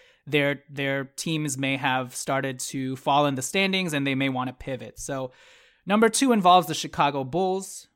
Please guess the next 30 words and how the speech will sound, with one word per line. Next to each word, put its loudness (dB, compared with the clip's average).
We've -4
heard 4
of 2
the 2
DeMar 0
DeRozan, -2
uh, -4
Vucevic -2
deal -2
out -2
there, 0
so -2
I'll -2
throw -2
that 0
out -2
to -8
you. -2
But -4
then 6
also, 6
what 2
do 0
you 0
think -2
about 0
Zach 0
LaVine -6
and -4
Vucevic? -10